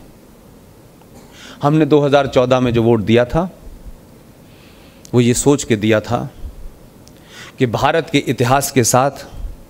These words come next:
भारत के साथ जिन लोगों ने षड्यंत्र किया है, उनको बेनकाब किया जाए। और उसका असर हुआ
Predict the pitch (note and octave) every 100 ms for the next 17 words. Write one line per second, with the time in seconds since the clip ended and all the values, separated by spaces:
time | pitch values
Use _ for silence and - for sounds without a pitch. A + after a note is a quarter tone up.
0 | - - - - A#2 C#3 D#3 D3+ - C3+
1 | D3+ C#3+ A#2 B2+ B2 B2+ C#3 B2+ - B2+
2 | B2+ E3 C3 - A#2+ A2+ C#3 C3 A2+ G#2+
3 | A2+ G#2+ G#2 G#2 - F#2+ D#2+ - - -
4 | - - F3 - - - - - - -
5 | - - - - - - - - - -
6 | - - - - - - - - - -
7 | - - - - - - - - - -
8 | - - - - - - - - - F3+
9 | G#3 - C4 A#3 - B3 A3+ C#4+ D4